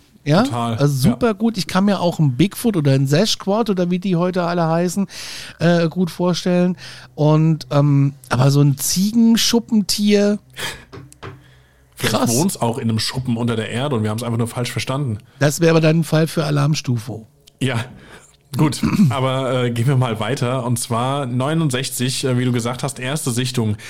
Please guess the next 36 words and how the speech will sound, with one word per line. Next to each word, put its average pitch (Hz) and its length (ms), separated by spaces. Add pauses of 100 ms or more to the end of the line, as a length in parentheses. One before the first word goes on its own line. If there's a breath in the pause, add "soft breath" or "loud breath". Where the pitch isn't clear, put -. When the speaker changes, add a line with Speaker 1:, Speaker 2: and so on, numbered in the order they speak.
(680 loud breath)
Speaker 2:
Ähm, 120 400
Zeitungen 127 640
haben 120 140
dann 120 120
angefangen, 156 540
darüber 139 280
zu 131 140
berichten, 151 520
unter 139 220
anderem 147 240
auch 131 200 (160)
darüber, 165 540
dass 139 160
diese 147 180
Kreatur 156 680
auf 135 260
ein 127 240 (200)
Auto 135 480
gesprungen 120 440
ist, - 360 (220)
aber 120 280
von 123 200
einem 110 160
Baum 143 280
aus. - 500
Speaker 1:
Erinnert 156 420
mich 202 220
aber 170 160
auch 170 140
so 165 120
ein 147 120
bisschen 175 420
an, 151 560
ähm, 135 420
den 131 160
Mothman. 131 600